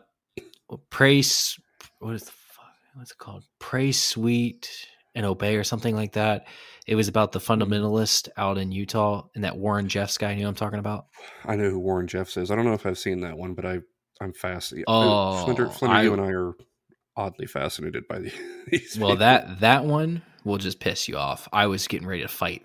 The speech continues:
Speaker 1: through my T V. Like, I
Speaker 2: Oh,
Speaker 1: was
Speaker 2: yeah.
Speaker 1: getting upset. They still follow this fucking creep g-,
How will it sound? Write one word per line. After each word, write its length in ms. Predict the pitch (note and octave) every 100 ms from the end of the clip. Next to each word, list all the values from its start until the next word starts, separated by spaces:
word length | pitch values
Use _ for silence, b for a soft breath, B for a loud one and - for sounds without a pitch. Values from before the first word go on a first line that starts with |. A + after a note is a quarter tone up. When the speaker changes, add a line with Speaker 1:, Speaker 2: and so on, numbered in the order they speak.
| -
Speaker 1:
through 140 | F#2+
my 100 | F#2 -
T 220 | - -
V. 300 | - - - _
Like, 160 | - D2+
I 160 | G2 F#2
Speaker 2:
Oh, 60 |
Speaker 1:
was 200 | C#2 -
Speaker 2:
yeah. 80 | -
Speaker 1:
getting 140 | -
upset. 420 | - - - - B B B B B B _
They 160 | E3
still 300 | F#3+ - A3
follow 420 | F#3 - G3 G3+ G3
this 180 | D#3
fucking 640 | - - - - F3+ D3 A#2+
creep 320 | - F3+ F3+
g-, 60 | -